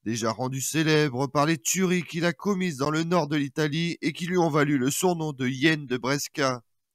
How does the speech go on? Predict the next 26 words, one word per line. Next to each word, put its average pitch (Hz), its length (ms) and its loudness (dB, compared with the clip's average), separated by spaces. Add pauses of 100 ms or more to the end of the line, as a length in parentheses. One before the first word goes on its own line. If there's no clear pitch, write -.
(640)
La 101 160 0
Hongrie 147 340 0
disparaît 175 520 2
en 160 100 4
tant 156 160 -2
qu'entité 156 520 -2
politique 160 640 -2
et 123 80 2
absorbée 147 580 0
dans 120 140 -2
l'Autriche. 143 560 -4 (760)
En 101 160 -8
Italie, 151 480 -2
une 151 120 -4
trêve 175 260 0
a 165 80 6
été 170 180 0
conclue 180 440 -2
avec 156 260 0
les 170 80 0
Piémontais 185 640 -2
fin 196 280 2
mille 175 200 -2
huit 139 100 -4
cent 107 160 -4
quarante-huit, 135 640 -2